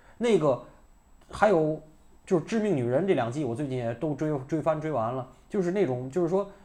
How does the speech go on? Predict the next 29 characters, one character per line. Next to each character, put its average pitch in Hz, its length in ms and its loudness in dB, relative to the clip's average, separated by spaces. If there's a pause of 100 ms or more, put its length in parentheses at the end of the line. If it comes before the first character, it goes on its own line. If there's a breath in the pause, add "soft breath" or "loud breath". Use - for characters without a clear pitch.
(200 loud breath)
前 269 320 6
一 254 80 2
秒 131 220 2
是 151 140 0
朋 139 260 -4
友， 175 120 2
第 233 160 -2
二 220 140 8
秒 123 200 0
是 160 120 -2
敌 147 200 -4
人， 139 240 0
第 196 140 -2
三 226 180 0
秒 135 160 0
是 151 100 -2
陌 190 220 0
生 208 160 -2
人， 120 220 -2
然 190 140 0
后 214 240 2 (120 loud breath)
在 208 140 4
朋 - 340 -2
友、 220 160 2
敌 214 200 -2
人、 202 160 4
陌 226 220 2
生 226 160 -4
人 175 240 0